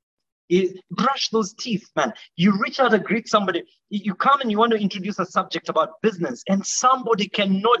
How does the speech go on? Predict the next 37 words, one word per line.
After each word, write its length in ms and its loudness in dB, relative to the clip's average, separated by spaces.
even 400 -4
listen 320 -4
to 80 -4
you 100 -2
because 300 -2
the 100 0
stench 380 0
coming 180 2
out 80 4
of 60 -6
your 100 -2
mouth 160 2
is 160 -6
horrible. 380 0
And 140 -2
these 160 -10
are 220 -2
basic 320 -4
things, 240 -6
but 140 -4
we've 140 -4
got 200 0
to 80 -4
do 160 2
them 240 2
well. 280 2
Let's 200 2
go 120 2
to 60 4
character. 520 2
They 100 2
always 300 2
say 160 -4
hard 340 0
work, 300 2
tenacity, 840 -8
uh, 260 -2